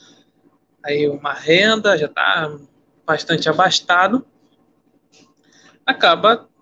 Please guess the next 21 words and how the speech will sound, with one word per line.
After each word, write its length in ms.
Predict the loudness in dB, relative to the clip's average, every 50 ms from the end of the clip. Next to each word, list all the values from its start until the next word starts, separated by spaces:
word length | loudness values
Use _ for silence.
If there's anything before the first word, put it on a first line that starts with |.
| _ _ _
aí 440 | -4 -2 -2 -2 -2 -2 -4 -4 0
captando 500 | 0 0 0 0 -4 -8 -6 -6 -4 -2
recursos 540 | -2 -4 -4 -2 -2 -2 -2 -2 -2 -2 -2
aí 300 | 0 0 -2 -4 -6 -10
de 720 | -12 -12 -12 -10 -12 -10 -6 -4 -2 0 0 0 -2 -2 -2
lei 200 | 0 0 0 0
federal, 720 | -2 -6 -6 -4 -2 -2 -2 0 0 0 -2 -2 -4 -8 _ _ _ _ _ _ _ _ _ _ _ _ _ _ _ _
sem 260 | _ -6 0 0 0 2
precisar, 600 | 2 0 -2 -2 -2 -2 0 0 0 0 -2 -4
podendo 580 | -8 _ -4 -2 0 0 0 -2 -2 -6 -8 -12 _ _ _ _ _ _ _ _ _ _ _ -8 -4
pegar 240 | -4 -2 0 0 -2
do 120 | -2 0
próprio 280 | -2 -2 -2 0 -2 -2
bolso. 560 | 0 0 0 0 0 -4 -10 -16 -18 -20 _ _ _ _ _ _ _ _ _ _ _ -20 -20 _ _ _ _ _ _ _ _ _ _ _ _ _ _ _ _ _ _ -10
Ou 80 | -10
então 360 | -10 -8 -8 -6 -6 -6 -6
de, 560 | -6 -4 -4 -2 -2 -2 -2 -4 -4 -6 -8 -12 _ -2
né, 100 | 2 2
outros 240 | 2 2 2 -2 -2
patrocínios, 800 | -2 -2 0 0 -2 -4 -6 -4 -2 -2 0 0 0 -2 -6
né? 160 | -8 -8 -10